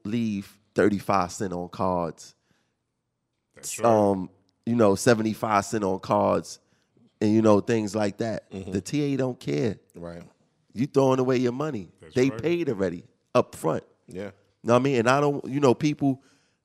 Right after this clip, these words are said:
Speaker 1: I get into discussions with people about, you know, the T A, they, they, they, they not a for-profit. Explain that to me.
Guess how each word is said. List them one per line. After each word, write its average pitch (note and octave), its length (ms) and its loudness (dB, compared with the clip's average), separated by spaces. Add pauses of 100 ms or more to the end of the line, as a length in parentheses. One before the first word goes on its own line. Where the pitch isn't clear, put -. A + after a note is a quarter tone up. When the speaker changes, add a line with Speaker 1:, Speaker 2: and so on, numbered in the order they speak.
(180)
Speaker 1:
I A2+ 80 0
get C3+ 160 2
into A#2 180 -4
discussions G2+ 540 -2
with F#2+ 100 -8
people G2 280 -6
about, G2 260 0
you B2 80 -6
know, B2+ 120 2
the G2+ 120 -2
T C3+ 280 -8
A, B2+ 320 -4 (1300)
they, B2 220 -2
they, C3 420 -2 (100)
they, C#3 200 0
they C3+ 240 -2
not C3+ 180 0
a B2 60 0
for-profit. C3+ 680 -6 (800)
Explain C#3 500 -8
that - 180 -10
to - 100 -12
me. E2 180 -14